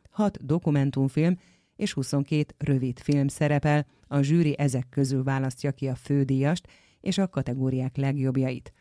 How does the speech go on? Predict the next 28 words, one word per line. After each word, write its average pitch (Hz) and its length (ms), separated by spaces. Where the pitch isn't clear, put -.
A 151 140
zsűri 208 340
elnöke 202 320
idén 156 340
is 175 140
a 156 100
több 185 160
mint 180 140
harminc 131 500
játékfilmet, 131 840
televíziós 131 680
filmet, 127 320
dokumentumfilmet, 131 1000
rövidfilmet 180 640
és 170 120
koncertfilmet 156 840
jegyző 151 340
Szabó 131 380
Gábor. 120 460
Mellette 135 640
a 139 60
rendezőként 160 720
és 151 140
forgatókönyvíróként 131 1300
is 127 120
dolgozó 127 440
Hartung 127 500
Attila, 135 480